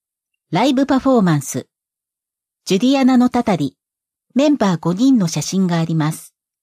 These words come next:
二丁目の先駆けカミングアウト。メンバー四人の写真があります。早稲田大学応援部吹奏楽団、寺島由布、バクダンス。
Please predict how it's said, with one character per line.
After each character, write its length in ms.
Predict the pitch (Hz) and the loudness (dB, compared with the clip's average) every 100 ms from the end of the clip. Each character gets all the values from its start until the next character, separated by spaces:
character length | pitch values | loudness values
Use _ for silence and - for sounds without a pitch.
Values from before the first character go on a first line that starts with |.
| _ _ _ _ - | _ _ _ _ -6
二 120 | 180 | -6
丁 240 | - 285 | 0 0
目 120 | 277 277 | 2 2
の 100 | 190 | 2
先 300 | 165 - 214 | -2 -6 -4
駆 320 | 202 196 220 | -4 -2 -6
け 60 | - | -6
カ 140 | 170 | -4
ミ 140 | 202 | 2
ン 80 | 254 | 2
グ 140 | 247 233 | 2 0
ア 80 | |
ウ 80 | 202 | 0
ト。 260 | - 123 - _ _ _ _ _ _ _ _ _ - | -4 -10 -10 _ _ _ _ _ _ _ _ _ -2
メ 140 | 285 | 0
ン 120 | 285 | 0
バ 160 | 208 165 | 0 0
ー 40 | |
四 140 | 160 170 | 0 0
人 220 | 254 247 | 2 2
の 100 | 180 | 0
写 140 | 165 | -4
真 240 | 156 190 180 | -4 -2 0
が 120 | 170 | -2
あ 60 | |
り 100 | 165 | -2
ま 160 | 160 151 | -2 -4
す。 220 | 156 - _ _ _ _ _ _ _ - | -6 -14 _ _ _ _ _ _ _ -4
早 60 | 180 208 | -4 -2
稲 40 | 254 | -2
田 120 | 269 | 0
大 200 | 277 262 | 0 0
学 400 | 180 - 147 - - | -2 -4 -8 -8 -2
応 220 | 226 247 | 0 2
援 180 | 262 214 | 2 2
部 220 | 151 - - | -2 -6 -10
吹 240 | - 247 | -2 -2
奏 220 | - 254 | 0 0
楽 240 | 247 247 185 | 0 -2 -4
団、 240 | 135 120 _ _ _ _ _ _ | -6 -8 _ _ _ _ _ _
寺 220 | 185 196 | -2 0
島 240 | 247 240 233 | 0 0 0
由 160 | 214 | 2
布、 240 | 220 - - _ _ _ _ _ - | -2 -4 -10 _ _ _ _ _ -6
バ 100 | 175 | -4
ク 160 | - 214 | -2 0
ダ 120 | 254 | 0
ン 60 | |
ス。 240 | 196 - | -2 -8